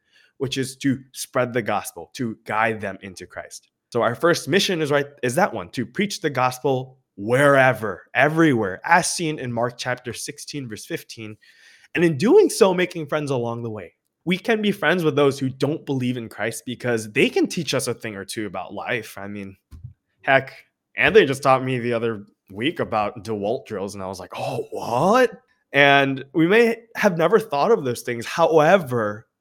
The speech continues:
we've been chosen for this mission as Christians. So it's not our,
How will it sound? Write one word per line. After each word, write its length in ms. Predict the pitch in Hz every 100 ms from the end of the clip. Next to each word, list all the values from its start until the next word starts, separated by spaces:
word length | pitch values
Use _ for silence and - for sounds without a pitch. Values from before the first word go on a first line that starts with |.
| _
we've 180 | 143 160
been 200 | 170 170
chosen 520 | - 151 185 202 233
for 320 | 214 147 151 151
this 400 | 113 123 - -
mission 400 | 95 - 95 82 104
as 280 | 104 110
Christians. 580 | - - 104 - 104 95
So 120 | -
it's 200 | 110 -
not 180 | 123 143
our, 260 | 165 147